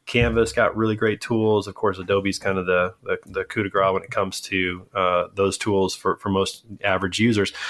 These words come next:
But all of those tools make it pretty easy once you get started. But if you've never done it, it, it feels overwhelming. Um, but the other side of it too is, you know, there's, there's two, I, I kind of two categories of video content. You have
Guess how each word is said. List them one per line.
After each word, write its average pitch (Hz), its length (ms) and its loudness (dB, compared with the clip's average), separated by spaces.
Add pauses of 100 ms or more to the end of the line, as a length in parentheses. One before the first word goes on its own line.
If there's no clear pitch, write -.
(220)
But 139 160 2 (260)
all 156 200 6
of 190 80 -2
those 113 160 0
tools 147 400 0
make 104 240 0
it 90 140 -4 (180)
pretty 139 280 2
easy 107 320 4
once 107 300 2
you 104 60 -2
get 98 120 0
started. 98 460 0
But 107 160 0
if 117 160 0
you've 113 100 2
never 117 200 2
done 110 240 2
it, 98 80 0
it, 73 120 -4 (120)
it 113 160 -4
feels 113 500 0
overwhelming. 98 720 0 (480)
Um, 95 520 0
but 113 220 -2
the 117 80 4
other 123 240 6
side 107 220 2
of 98 80 -4
it 90 80 -6
too 107 260 0
is, 92 380 0
you 110 80 2
know, 98 80 2
there's, 92 240 0
there's 98 180 -2
two, 123 300 2 (360)
I, 120 240 0
I 117 60 -2
kind 117 180 2
of 98 120 -4
two - 160 0
categories 107 600 0
of 92 100 -4
video 92 360 0
content. 92 520 -2
You 107 160 0
have 104 340 2